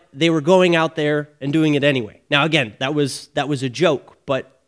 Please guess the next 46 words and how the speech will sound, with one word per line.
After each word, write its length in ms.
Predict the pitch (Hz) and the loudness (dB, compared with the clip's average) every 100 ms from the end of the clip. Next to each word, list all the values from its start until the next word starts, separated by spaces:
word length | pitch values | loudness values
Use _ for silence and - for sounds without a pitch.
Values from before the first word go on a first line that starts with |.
| _ | _
there's 260 | - 160 151 | -6 -4 -2
a 40 | |
little 240 | 170 208 240 | -2 -2 0
bit 140 | 196 | -2
of 100 | 185 | -4
truth 300 | - 240 247 | -4 -8 -6
to 100 | 139 | -6
that 220 | 120 110 | -4 -6
sometimes 500 | - 131 123 127 123 | -6 -6 -4 -6 -4
in 100 | 123 | -4
our 80 | 120 | -4
ministry. 520 | 127 202 175 - - _ _ _ _ _ | -2 -4 -6 -12 -20 _ _ _ _ _
We 80 | 135 | -6
come 200 | 214 240 | 0 2
up 120 | 247 | 2
with 120 | 190 | -2
these 180 | 175 139 | -4 0
ideas, 380 | 156 147 196 165 | 0 0 -2 -2
and 120 | 175 190 | -2 0
it 80 | |
might 240 | 185 254 233 | 0 0 0
be 120 | 175 | -4
a 40 | |
great 280 | 143 143 147 | -2 -2 -2
idea, 380 | 135 131 185 117 | -2 -4 -8 -8
and 140 | 135 143 | -6 -4
it 40 | |
might 240 | 147 190 190 | 0 -2 -2
be 120 | 143 | -6
a 40 | |
good 160 | 131 127 | -6 -4
way 140 | 131 | -4
to 60 | 117 | -4
serve. 460 | - 151 131 - _ _ _ _ _ _ _ _ _ _ _ | -8 -12 -12 -18 _ _ _ _ _ _ _ _ _ _ _
But 400 | 143 143 _ _ | -4 -4 _ _
we 140 | 143 180 | -2 2
really 280 | 180 202 196 | 2 2 2
need 160 | 185 | 2
to 60 | 139 | 0
listen 360 | 123 208 - 110 | -2 -2 -4 -10
and 160 | 117 | -4
understand 640 | 143 160 143 - 170 139 120 | -2 -2 -4 0 0 0 0
what 220 | 156 - | -2 -2
people 300 | 170 170 123 | -6 -6 -4
actually 420 | 127 - - 127 | -4 -4 -6 -6
need 420 | 120 139 165 - | -2 -2 -2 -6